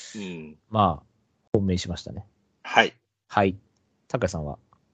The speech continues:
Speaker 1: 高谷さん対抗ですね。
Speaker 2: <laughs> このパターン前回も同じじゃなかったし、<laughs> 人気馬二十丸の対抗パターンね。はい。
Speaker 1: うん。まあ、
Speaker 2: はい。
Speaker 1: とりあえず、とりあえずここまでは、まあ、無難に来るでしょうと。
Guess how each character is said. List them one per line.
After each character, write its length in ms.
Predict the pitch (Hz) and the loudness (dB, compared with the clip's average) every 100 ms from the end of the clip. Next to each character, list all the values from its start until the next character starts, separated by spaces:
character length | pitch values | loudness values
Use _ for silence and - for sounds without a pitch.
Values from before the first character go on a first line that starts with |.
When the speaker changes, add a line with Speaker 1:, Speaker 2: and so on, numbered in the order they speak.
| - | -12
Speaker 1:
高 80 | 113 | -12
谷 20 | |
さ 80 | - | -10
ん 20 | |
対 180 | - 85 | -10 -8
抗 160 | 82 | -6
で 80 | 76 | -8
す 100 | - | -10
ね。 260 | 76 80 _ _ _ _ - | -14 -14 _ _ _ _ 8
Speaker 2:
<laughs> 1500 | 202 202 175 143 - _ _ - - - - - - - | 10 12 10 6 0 _ _ 0 4 4 2 0 -2 -8
こ 120 | - | -6
の 80 | 175 | -4
パ 140 | 233 - | -2 0
タ 100 | 160 | 0
ー 60 | |
ン 40 | 120 | 2
前 120 | 180 | 2
回 160 | 135 | 2
も 80 | 110 | 0
同 80 | 117 | 0
じ 80 | 139 | 2
じ 60 | |
ゃ 20 | 160 | 4
な 60 | |
か 60 | 117 | 4
っ 40 | |
た 80 | - | 0
し、 120 | - - - - - - | -4 -2 -4 0 0 0
<laughs> 400 | - 113 - - | -2 -2 -4 -2
人 240 | 143 175 | 0 0
気 140 | 170 180 | 6 6
馬 120 | 147 | 6
二 160 | 120 131 | 2 0
十 260 | 131 151 | 4 6
丸 200 | 151 151 | 8 6
の 120 | 156 | 4
対 240 | 143 135 127 | 0 0 0
抗 180 | - 120 | -2 -2
パ 140 | 123 | -2
タ 100 | 110 | -4
ー 40 | 104 | -6
ン 40 | |
ね。 240 | 101 127 _ | -8 -12 _
は 160 | - 98 | -14 -10
い。 120 | 98 - - - - - - _ _ - _ _ - | -10 -12 -20 -20 -20 -20 -20 _ _ -20 _ _ -8
Speaker 1:
う 60 | |
ん。 340 | 120 101 69 - | -6 -6 -10 -8
ま 120 | 98 | 0
あ、 100 | 107 | 2
Speaker 2:
は 100 | 85 | 2
い。 100 | 92 69 _ | -2 -12 _
Speaker 1:
と 80 | - | 2
り 80 | 139 | 6
あ 40 | 156 | 6
え 40 | |
ず、 180 | 123 139 | 4 -4
と 140 | - | -2
り 80 | 170 | 0
あ 40 | 208 | 0
え 40 | |
ず 60 | 180 | -2
こ 140 | 127 | -4
こ 80 | 147 | -2
ま 100 | 117 | -2
で 160 | 85 - _ _ _ _ | -4 -10 _ _ _ _
は、 300 | 147 156 143 _ _ _ - | 0 0 0 _ _ _ -12
ま 300 | 120 92 80 | -10 -10 -12
あ、 60 | - - | -16 -14
無 80 | 101 | -10
難 160 | 92 | -10
に 60 | 92 | -10
来 100 | - | -10
る 60 | 87 | -8
で 80 | |
し 80 | 85 | -6
ょ 80 | 82 | -8
う 40 | |
と。 140 | 71 | -10